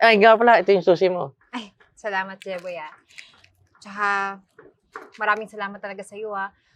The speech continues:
Speaker 2: Kung hindi dahil sa tulong mo, pati sa tito mo, hindi ko naman maaabot to lahat eh. Kaya malaki yung utang na loob ko sa inyo na nagtiwala kayo sa akin.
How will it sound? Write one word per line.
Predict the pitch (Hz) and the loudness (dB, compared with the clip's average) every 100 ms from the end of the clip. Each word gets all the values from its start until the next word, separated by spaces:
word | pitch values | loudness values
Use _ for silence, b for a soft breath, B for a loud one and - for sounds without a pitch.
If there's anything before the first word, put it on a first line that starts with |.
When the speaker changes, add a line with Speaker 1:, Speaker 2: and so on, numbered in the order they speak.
| _ - | _ -20
Speaker 2:
Kung | 220 | -16
hindi | 208 | -12
dahil | 202 202 208 | -6 -6 -8
sa | 214 214 | -14 -12
tulong | 202 196 202 | -10 -10 -12
mo, | 214 202 | -12 -14
pati | 190 190 196 | -12 -14 -14
sa | 208 | -16
tito | 196 190 196 | -16 -14 -14
mo, | 202 190 190 _ - | -14 -16 -18 _ -20
hindi | 208 220 | -12 -8
ko | 240 | -6
naman | 254 | -8
maaabot | 254 233 233 240 | -6 -4 -4 -6
to | 247 247 | -6 -8
lahat | 240 262 | -8 -12
eh. | - 226 202 _ | -10 -10 -12 _
Kaya | - 202 196 185 - _ - | -12 -8 -8 -10 -14 _ -18
malaki | 208 220 | -14 -12
yung | 202 185 | -12 -12
utang | 196 202 | -16 -16
na | 196 | -16
loob | 202 190 | -18 -18
ko | 196 | -18
sa | - | -16
inyo | 170 202 175 _ _ - | -16 -16 -20 _ _ -18
na | 208 | -14
nagtiwala | 202 220 202 185 180 | -12 -8 -6 -4 -6
kayo | 196 180 | -12 -16
sa | - 175 | -10 -12
akin. | 180 | -12